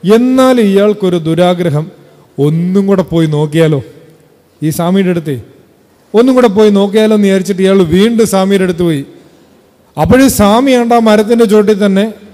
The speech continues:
കാറ്റും മഴയും മഞ്ഞും വെയിലും കൊണ്ട് അവിടെ തന്നെ ഇരിപ്പുണ്ട്. അപ്പൊ സ്വാമി ചോദിച്ചു, "ഇപ്പൊ ജീവിക്കുന്നതിലും കുറച്ചുകൂടെ നന്നായിട്ട് ജീവിക്കാൻ ആഗ്രഹമുണ്ടോ?"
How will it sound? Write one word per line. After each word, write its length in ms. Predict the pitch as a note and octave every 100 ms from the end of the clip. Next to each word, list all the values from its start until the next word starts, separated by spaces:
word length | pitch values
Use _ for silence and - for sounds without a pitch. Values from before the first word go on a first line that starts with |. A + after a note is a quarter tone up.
| - F#3+
കാറ്റും 480 | G3+ G#3 G#3 G3
മഴയും 460 | F#3 F#3+ G3 F3+ E3
മഞ്ഞും 400 | F3+ G#3 G3+ F3
വെയിലും 340 | F3 F#3+ G3
കൊണ്ട് 180 | F3+ F3
അവിടെ 260 | E3+ F3 F3
തന്നെ 120 | E3+
ഇരിപ്പുണ്ട്. 360 | F3 F3 C#3 G#2+ - - _ _ _ _ _ _ _ _ _ _ _ _ _ _ _ G#3+
അപ്പൊ 120 | G3
സ്വാമി 300 | G#3+ G#3 A#3
ചോദിച്ചു, 440 | G#3+ G#3+ F#3 G3+ F3+ - - - _ _ _ _ _ _ _ _ _ _ -
"ഇപ്പൊ 300 | F3+ - B3+
ജീവിക്കുന്നതിലും 680 | F3+ G#3 G3+ G3 G3 F#3+ F#3
കുറച്ചുകൂടെ 400 | F3 F3 F#3 F3+
നന്നായിട്ട് 360 | E3+ F3 F3
ജീവിക്കാൻ 380 | E3 D#3 D3+ D3+
ആഗ്രഹമുണ്ടോ?" 560 | D3 C#3 C#3 A#2+ A2+